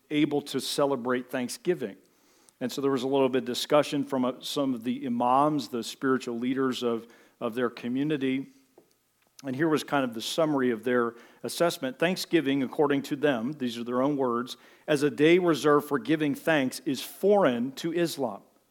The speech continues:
which was interesting. They don't have i-, an equivalent, not just on, uh, the Thursday that we celebrate it. It's not a part of their, um, their religion.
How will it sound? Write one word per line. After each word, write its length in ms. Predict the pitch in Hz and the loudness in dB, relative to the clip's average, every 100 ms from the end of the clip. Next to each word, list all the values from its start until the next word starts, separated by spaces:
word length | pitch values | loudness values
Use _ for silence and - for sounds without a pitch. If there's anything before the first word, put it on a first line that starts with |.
| _ _ _ _ _ | _ _ _ _ _
which 180 | 123 135 | -8 -6
was 140 | 127 | -2
interesting. 640 | 135 - 123 - 110 - - | -2 -2 -6 -6 -8 -8 -8
They 100 | 127 | -6
don't 180 | 143 131 | -6 -2
have 340 | 156 151 127 | 2 2 2
i-, 360 | 139 143 131 135 | -2 0 -2 -2
an 180 | 143 127 | -2 -2
equivalent, 640 | 120 - 196 143 117 113 | -6 0 0 2 -4 -6
not 160 | 139 143 | -6 -4
just 280 | 135 120 | -6 -4
on, 340 | 139 131 127 123 - - _ - | 0 0 0 -2 -10 -20 _ -6
uh, 300 | 127 120 123 113 | -4 -2 -6 -8
the 180 | 117 123 | -4 -4
Thursday 580 | 123 - 156 151 131 135 | -4 0 2 2 0 0
that 140 | 127 | 0
we 140 | 123 131 | -2 -2
celebrate 560 | - 127 120 113 117 | -2 -2 -2 -2 -2
it. 120 | 135 147 | -2 -4
It's 180 | - | -6
not 160 | 131 123 | -4 -4
a 60 | 117 | -4
part 260 | - 117 | -4 -2
of 120 | 110 | -4
their, 360 | 110 117 113 113 - - _ _ - | -2 0 0 -4 -12 -20 _ _ -10
um, 200 | 110 107 | -8 -4
their 140 | 117 | -4
religion. 560 | 113 117 165 123 110 | -4 -2 -2 -2 -10